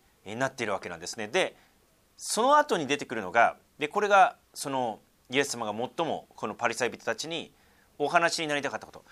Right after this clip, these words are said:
で、それが何かって言ったら、その先ほどの二つの例でもすでにその失われたものを探すという神の心が現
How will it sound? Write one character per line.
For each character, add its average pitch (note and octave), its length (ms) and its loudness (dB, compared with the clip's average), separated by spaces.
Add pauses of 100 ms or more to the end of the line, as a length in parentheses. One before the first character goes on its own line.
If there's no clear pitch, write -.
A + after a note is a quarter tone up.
(260)
で、 C#3 80 -6
そ G3+ 120 -4
れ A3+ 100 6
が A3+ 100 2
何 A#3 160 0
か F#3+ 80 0
っ D#3 40 2
て C#3+ 120 -8
言 B2+ 40 -4
っ - 40 -12
た C#3 100 -2
ら、 A#2+ 160 4 (280)
そ - 100 -8
の D3+ 120 -8 (160)
先 A#3 360 4
ほ B3+ 120 0
ど B3+ 100 0
の A#3+ 100 0
二 B3+ 260 4
つ C#4 160 -8
の B3 140 0
例 F3 180 2
で D3 80 0
も C3 140 0
す G3+ 160 -6
で F3+ 100 -2
に C#3+ 180 -2
そ D3 200 -4
の D#3+ 260 0 (340)
失 C#4 340 2
わ C#4 100 8
れ C4+ 100 0
た C#4 80 0
も C#4 100 -2
の C4 80 0
を F3 60 2
探 F#3+ 380 2
す A3+ 160 -4
と F3+ 140 -2
い D3+ 80 -2
う C3 100 0
神 E3 260 -4
の G#2+ 100 -6
心 D3+ 380 -2
が G2 220 -2
現 B2+ 120 2